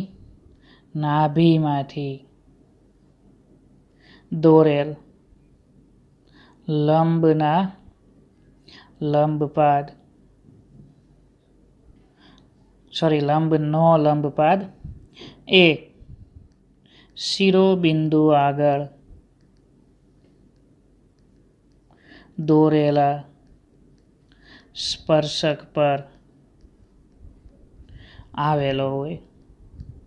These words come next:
જો આકૃતિ દ્વારા સમજીએ હકીકતમાં શું કહેવા માગે છે, સમજો એ માટે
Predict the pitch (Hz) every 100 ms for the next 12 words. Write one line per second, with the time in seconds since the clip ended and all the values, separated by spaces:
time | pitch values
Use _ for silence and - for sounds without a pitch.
0 | _ _ _ _ - - - - - -
1 | - - - - _ _ _ - 160 170
2 | 190 151 151 170 175 170 165 160 151 151
3 | 147 147 165 180 147 156 160 165 160 -
4 | 165 160 156 147 147 143 139 139 151 156
5 | - - 160 151 147 147 147